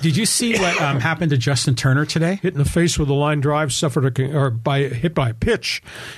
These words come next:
Speaker 2: in the face, suffered a concussion and tissue damage.
Speaker 1: That was scary. I mean, that was unbelievable. The, the fastball, high fastball, and just tailed.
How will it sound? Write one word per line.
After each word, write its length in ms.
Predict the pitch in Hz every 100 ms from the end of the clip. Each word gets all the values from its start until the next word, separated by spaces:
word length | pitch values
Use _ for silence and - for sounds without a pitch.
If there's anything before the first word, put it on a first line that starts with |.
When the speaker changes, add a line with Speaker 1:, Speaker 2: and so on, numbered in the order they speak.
| -
Speaker 2:
in 100 | 151
the 80 | 127
face, 460 | 139 147 131 - -
suffered 380 | - 147 160 143
a 120 | 127
concussion 720 | - 120 - 160 151 175 160
and 480 | 160 143 131 127 117
tissue 320 | 175 - 127
damage. 480 | 120 131 135 143 123
Speaker 1:
That 240 | 160 202
was 180 | 170 131
scary. 520 | - - 127 110 - - _ _ -
I 80 | 139
mean, 220 | 135 127
that 200 | 131 170
was 240 | 143 131 139
unbelievable. 640 | 151 135 127 143 131 117
The, 120 | 135
the 80 | 180
fastball, 760 | 170 - 196 - - 143 131 127
high 300 | - 175 185
fastball, 440 | 175 170 - 147
and 80 | 127
just 220 | 120 -
tailed. 460 | - 170 165 110